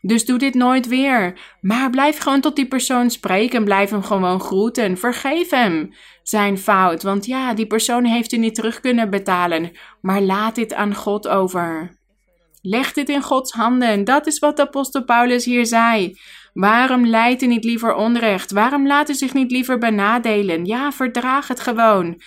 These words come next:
Wees geduldig." Vers acht. "U echter doet onrecht en benadeelt, en dat nog wel aan broeders. Of weet u niet dat onrechtvaardigen het koninkrijk van God niet zullen beërven?"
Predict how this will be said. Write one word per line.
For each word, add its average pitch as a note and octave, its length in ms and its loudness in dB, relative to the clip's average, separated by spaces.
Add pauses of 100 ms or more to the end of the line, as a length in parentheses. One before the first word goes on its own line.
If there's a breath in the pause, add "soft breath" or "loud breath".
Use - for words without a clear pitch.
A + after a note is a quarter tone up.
(240 loud breath)
Wees A3+ 320 0
geduldig." B3+ 840 -2 (1160)
Vers G#3 340 -2 (280)
acht. - 480 0 (320 loud breath)
"U B3+ 160 2
echter C4 440 0
doet A3+ 200 -2
onrecht C4 600 0
en A3+ 200 2
benadeelt, A3 720 0
en A#3+ 160 2
dat C#4+ 160 0
nog D4 140 -2
wel C4+ 180 0
aan B3+ 240 4
broeders. B3+ 640 0 (280 loud breath)
Of A3 240 0
weet C#4 300 0
u D4 60 2
niet C4+ 160 2
dat A#3+ 180 0
onrechtvaardigen C4 920 0
het A3+ 140 0
koninkrijk B3+ 500 0
van G#3+ 180 0
God A#3+ 300 -2
niet C4 180 0
zullen G#3+ 240 0
beërven?" A3+ 720 -2